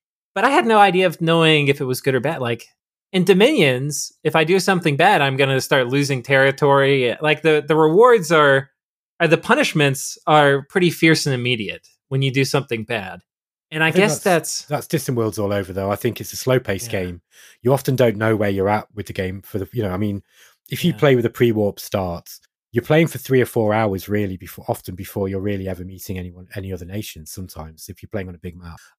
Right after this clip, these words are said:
Speaker 2: um, so it's a slow-paced game, and I think it's, uh, I'm not, I'm, I'm not defending Distant Worlds two necessarily. I, I think that the, uh, the, the, the game pacing needs some,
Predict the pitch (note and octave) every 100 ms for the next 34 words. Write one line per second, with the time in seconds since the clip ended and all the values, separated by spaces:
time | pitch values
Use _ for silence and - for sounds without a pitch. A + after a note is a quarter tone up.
0 | F2+ F#2 F2+ F#2 A#2+ A2 G#2+ - _ -
1 | E3+ - D3 F3+ D#3+ - G2 - G2 F#2
2 | G2 G#2+ A2 - G#2+ - - _ _ _
3 | _ _ G#2+ G2+ F#2 C3+ C#3+ B2+ B2 A2+
4 | A#2+ C3 - - G#2 G2+ G2 G2+ - F#2
5 | - G#2+ F#2+ - G2 G#2+ A#2 A2+ A2+ A2
6 | B2+ A2 G#2+ G2 - _ _ _ _ A2+
7 | A2 A2 G#2+ B2+ - A#2+ A#2 B2+ B2+ A#2+
8 | - A#2 - G#2 G#2+ G#2+ F#2+ - G2 F#2+